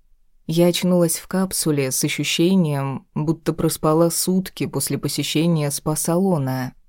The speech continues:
Неожиданно на крышке, а не в мыслях, отразилось моё ошарашенное лицо. Чистенькое, свеженькое,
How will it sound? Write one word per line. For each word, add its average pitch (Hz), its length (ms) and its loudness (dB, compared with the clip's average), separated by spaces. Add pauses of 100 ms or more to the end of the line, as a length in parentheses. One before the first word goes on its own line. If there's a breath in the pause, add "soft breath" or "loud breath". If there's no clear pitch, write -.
(180)
Неожиданно 160 600 2
на 151 140 0
крышке, 170 580 0
а 135 160 -2
не 143 160 -2
в 147 80 -6
мыслях, 156 480 0
отразилось 156 560 0
моё 147 260 0
ошарашенное 151 680 -2
лицо. 151 540 -4 (520)
Чистенькое, 151 920 -2
свеженькое, 143 1040 -2